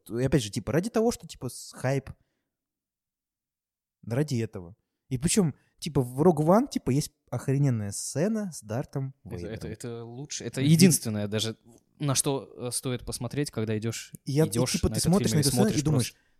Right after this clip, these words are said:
Speaker 1: "Почему, сука, вы не можете сделать так же?" Во всех вот новых фильмах там нету нормальной боевой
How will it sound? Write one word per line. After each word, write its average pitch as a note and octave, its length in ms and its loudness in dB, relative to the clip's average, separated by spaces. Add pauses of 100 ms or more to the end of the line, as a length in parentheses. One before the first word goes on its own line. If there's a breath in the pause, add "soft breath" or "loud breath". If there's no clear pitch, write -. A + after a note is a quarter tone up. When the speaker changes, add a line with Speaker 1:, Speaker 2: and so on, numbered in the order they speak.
Speaker 1:
"Почему, B2+ 360 -4
сука, - 260 -6
вы G#2 80 -6
не G2+ 100 -6
можете C3 360 -6
сделать A#2 340 -10
так E2+ 220 -12
же?" - 100 -20 (420)
Во G#2 120 -4
всех - 280 2
вот B2+ 120 -4
новых A2+ 200 0
фильмах D4+ 420 -8 (840)
там C3 260 2
нету C3+ 580 0
нормальной C#3 560 -4 (100)
боевой G#2 600 -4